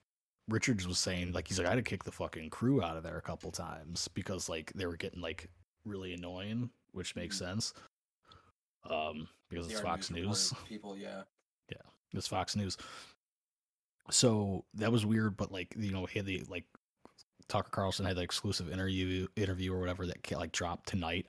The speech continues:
Speaker 1: I didn't watch it, didn't have time, 'cause, you know,
Speaker 2: Why did,
Speaker 1: I
Speaker 2: why
Speaker 1: got
Speaker 2: did watch
Speaker 1: wo-,
Speaker 2: Tucker
Speaker 1: I'm working on this
Speaker 2: Carlson?
Speaker 1: game.
Speaker 2: Outside that one,
Speaker 1: Well,
Speaker 2: one where
Speaker 1: it's,
Speaker 2: <laughs> with the
Speaker 1: it's
Speaker 2: racism
Speaker 1: interesting
Speaker 2: thing.
Speaker 1: 'cause I'm like, it's a fucking, it's a fucking eighteen-year-old dude. Like, what else, like,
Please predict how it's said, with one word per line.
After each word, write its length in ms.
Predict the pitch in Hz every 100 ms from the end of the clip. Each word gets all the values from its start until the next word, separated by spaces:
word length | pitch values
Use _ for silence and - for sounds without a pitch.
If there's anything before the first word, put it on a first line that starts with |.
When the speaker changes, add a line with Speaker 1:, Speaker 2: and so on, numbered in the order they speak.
| -
Speaker 1:
I 100 | 85
didn't 240 | 90 85
watch 260 | 82 85 -
it, 140 | 110
didn't 180 | - 85
have 140 | 85 -
time, 300 | 92 98 110
'cause, 80 | 95
you 100 | 90
know, 140 | 82
Speaker 2:
Why 160 | - -
did, 60 |
Speaker 1:
I 120 | - -
Speaker 2:
why 140 | -
Speaker 1:
got 0 |
Speaker 2:
did 80 | - -
watch 240 | - -
Speaker 1:
wo-, 120 | - _ -
Speaker 2:
Tucker 220 | 131 120
Speaker 1:
I'm 80 | 107
working 220 | 101 98
on 40 | 98
this 120 | 95
Speaker 2:
Carlson? 220 | 92 92
Speaker 1:
game. 20 | - - _ _ _
Speaker 2:
Outside 280 | 135 139 147
that 180 | 139 120
one, 380 | 120 123 123 165
Speaker 1:
Well, 200 | 202 170
Speaker 2:
one 180 | 123 131
where 120 | 196
Speaker 1:
it's, 140 | - - -
Speaker 2:
<laughs> 120 | -
with 120 | - -
the 40 |
Speaker 1:
it's 140 | -
Speaker 2:
racism 60 | 220
Speaker 1:
interesting 480 | 220 240 233 - 175
Speaker 2:
thing. 80 | 135
Speaker 1:
'cause 180 | 147 185
I'm 140 | 196
like, 240 | 185 - -
it's 200 | 180 190
a 40 |
fucking, 840 | - - 170 - 202 190 185 180 - - _ _ _ _ -
it's 140 | -
a 40 |
fucking 380 | - 214 - 190
eighteen-year-old 720 | 175 180 214 175 175 180 -
dude. 400 | 180 101 170 101 - - _ _ _ _ _ _ _
Like, 300 | 127 143 135
what 300 | - 139 160
else, 220 | 156 147 - -
like, 320 | 117 123 -